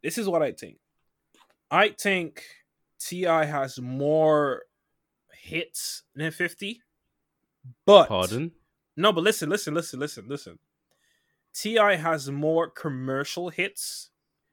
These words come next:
Speaker 1: What I mean by commercial, like, in America hits than fifty, and I think fifty has more global hits. So I think overall T I has a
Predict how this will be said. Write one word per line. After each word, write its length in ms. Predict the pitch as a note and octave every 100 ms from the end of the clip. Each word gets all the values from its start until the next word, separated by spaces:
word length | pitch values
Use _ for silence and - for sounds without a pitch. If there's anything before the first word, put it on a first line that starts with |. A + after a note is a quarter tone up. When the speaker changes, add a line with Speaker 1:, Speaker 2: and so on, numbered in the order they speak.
| _
Speaker 1:
What 160 | E3 G#3
I 40 |
mean 140 | G#3+
by 120 | G3 F3+
commercial, 560 | - D3+ D3+ D3+ E3+
like, 160 | D3 A#2+ -
in 140 | C#3+
America 480 | B2+ A#2+ C3 - G3
hits 300 | F#3+ G3+ -
than 100 | F3+
fifty, 460 | E3 F#3 - G#3 B3 _ _ _ _ _
and 160 | C#3+ D3
I 100 | E3
think 260 | F#3+ F#3+
fifty 320 | - F3 F#3
has 200 | D#3+ D3 D3
more 200 | D3 C3
global 640 | C#3 C#3 D3+ D#3 C#3 A#2
hits. 480 | A#2+ - - - _ _ _ _ _ _ _ _ _ _ _ _ _ _ _ _ _ _ _
So 180 | - E3
I 140 | E3 B3+
think 440 | C4 B3+ G#3+ E3 - _
overall 680 | F3+ F#3+ E3 D#3+ E3 C#3 B2+
T 220 | - F3
I 180 | E3+ E3+
has 240 | D#3 D#3
a 120 | C3